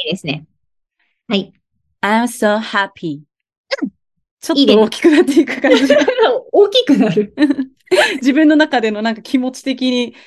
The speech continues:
Speaker 2: ダンっていく、なんでしょうね。息も大事かもしれないけど、心？
Speaker 1: うん、
Speaker 2: なんか、
Speaker 1: そう。
Speaker 2: 言っちゃえばいいっていうのは大事かもしれないって今思いました。
Speaker 1: うんうんうん。
Speaker 2: うん。
Speaker 1: で、心の要素をね、もう一個足したいんですけど。
Speaker 2: はい。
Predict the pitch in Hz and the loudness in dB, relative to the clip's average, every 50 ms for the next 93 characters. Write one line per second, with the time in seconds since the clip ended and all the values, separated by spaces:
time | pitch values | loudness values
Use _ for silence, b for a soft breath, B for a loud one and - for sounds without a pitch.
0 | b b b b _ _ _ _ 277 285 302 339 381 359 _ _ 233 220 220 214 | b b b b _ _ _ _ -2 -2 0 -2 -2 -4 _ _ -8 -8 -8 -8
1 | - - 240 233 226 220 220 - _ _ _ _ 196 208 247 277 311 320 294 247 | -8 -8 -6 -6 -6 -6 -8 -10 _ _ _ _ -8 -2 0 2 2 2 2 2
2 | 226 190 190 - - 285 - - 440 403 359 320 240 285 269 262 269 302 277 294 | -2 -4 -4 -6 -10 -12 -6 -4 0 2 2 2 4 2 2 2 0 0 0 0
3 | 247 240 247 247 220 233 220 226 226 226 220 233 208 190 180 160 - - _ _ | 0 0 -2 -2 -2 -2 -2 -2 -4 -4 -4 -6 -6 -6 -6 -8 -8 -10 _ _
4 | _ _ _ _ _ _ _ _ _ - 220 226 - 277 302 320 339 403 466 523 | _ _ _ _ _ _ _ _ _ -12 -12 -8 -2 0 2 2 4 2 2 0
5 | - _ _ _ _ _ _ _ _ _ _ _ - 349 349 247 190 165 - 220 | -4 _ _ _ _ _ _ _ _ _ _ _ 4 4 4 4 4 0 -4 -8
6 | 220 - - 285 302 233 - 277 269 - - - 403 453 466 359 294 233 262 277 | -6 -4 -2 -2 -2 0 -2 -2 -4 -4 -4 -2 -2 0 0 0 -2 0 0 -2
7 | 262 262 - 233 220 196 185 180 170 208 220 233 233 277 269 254 208 190 180 190 | -2 -4 -6 -6 -6 -4 -6 -6 -6 -6 -6 -4 -4 -2 -4 -4 -6 -4 -6 -8
8 | 190 190 185 180 185 180 175 165 170 170 175 175 - 254 302 311 269 220 226 247 | -6 -6 -6 -6 -6 -4 -4 -2 -2 0 0 0 0 2 4 4 2 2 0 -2
9 | 233 196 165 - - _ - 214 202 190 180 170 _ _ _ _ _ _ _ _ | -2 -2 -4 -6 -14 _ -6 -6 -6 -6 -8 -12 _ _ _ _ _ _ _ _
10 | _ _ - 359 349 285 262 - _ _ _ _ - _ - - 302 - 427 494 | _ _ 0 0 2 2 0 -4 _ _ _ _ -18 _ -6 -6 0 2 2 4
11 | 480 494 466 453 466 427 440 453 403 - 226 202 185 180 196 214 254 294 330 285 | 4 4 2 4 4 6 6 4 4 2 0 0 2 4 4 6 6 4 2 0
12 | - - 160 196 165 - - 202 185 175 165 165 165 - - - 165 156 - - | -4 -6 -8 -8 -10 -6 -6 -6 -4 -4 -6 -8 -8 -8 -4 -2 -2 -2 -2 -6
13 | _ _ - 277 262 202 170 | _ _ 2 2 2 2 -2